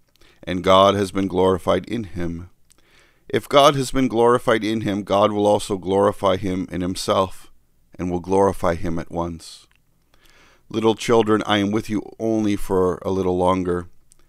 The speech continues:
I give you a new commandment, that you love one another. Just as I have loved you, you also should love one another. By this, everyone will know that you are my disciples, if you have love for one another."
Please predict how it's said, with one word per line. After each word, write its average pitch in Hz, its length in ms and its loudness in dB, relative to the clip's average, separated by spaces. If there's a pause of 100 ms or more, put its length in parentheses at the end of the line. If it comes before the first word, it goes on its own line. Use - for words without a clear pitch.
(280)
I 110 120 2
give 120 200 -4
you 127 160 4
a 117 40 6
new 120 180 2
commandment, 107 760 -2 (260)
that - 200 -6
you 98 100 0
love 104 420 4 (220)
one 92 240 -4
another. 90 440 -2 (680)
Just - 280 2
as 143 120 0
I 135 140 2
have 131 160 4
loved 131 300 4
you, 104 340 -2 (460)
you 95 220 -2
also 107 320 4
should 107 260 -6
love 87 280 2
one 90 180 -2
another. 87 440 -4 (1000)
By 98 160 4
this, 107 400 2
everyone 113 460 4
will 107 100 2
know 104 260 2
that 104 260 -2
you 104 120 -2
are 104 100 4
my 98 200 0
disciples, 90 840 -4 (520)
if 104 240 -2
you 101 120 -2
have 107 280 -2
love 98 560 0 (300)
for 92 200 -4
one 82 200 -2
another." 80 480 -8